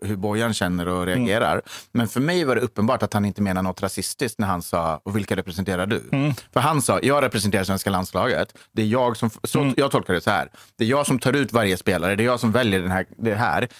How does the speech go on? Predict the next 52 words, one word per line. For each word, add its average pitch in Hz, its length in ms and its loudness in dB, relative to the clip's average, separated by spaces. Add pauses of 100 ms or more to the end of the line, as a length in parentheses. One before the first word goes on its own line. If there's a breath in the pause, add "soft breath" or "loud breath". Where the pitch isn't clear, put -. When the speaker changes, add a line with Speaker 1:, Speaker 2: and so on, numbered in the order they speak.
(120)
Speaker 1:
De 117 120 0
här 139 160 0
besluten 123 420 -2
som 107 120 0
jag 90 160 -2
fattar, 98 260 -2
de 123 160 0
står 127 240 0
jag 85 140 -2
för." 64 280 -6
Speaker 2:
Mm. 120 200 0
Speaker 1:
Och 113 80 -2
när 110 60 2
han 117 80 0
säger, 110 200 2
"Vilka 107 260 0
representerar 101 540 0
du?" 113 300 -2 (160 soft breath)
Då 110 100 -4
tolkar 110 320 0
jag 90 80 0
det 92 40 -6
som 101 120 -4
ett 98 100 -4
lag. 87 280 0
Han 101 100 2
bara, 98 120 2
"Du 120 140 0
sitter 127 240 -2
där 101 60 2 (100)
som 98 60 0
en 90 60 0
expert. - 360 -4
Det 104 80 0
är - 20 0
lätt 110 200 0
för 139 80 -2
dig 95 80 0
att 82 100 -6
tycka. - 600 -2
Speaker 2:
Exakt. 127 420 -2
Speaker 1:
Du 139 220 2
har 135 100 2
inte 107 180 2
ansvar 98 300 0
för 98 100 -4
laguttagningar 92 760 0
och 92 80 -4
byten 104 280 -2
Speaker 2:
Mm. 95 180 0
Speaker 1:
och 90 80 -2
resultat." - 420 -4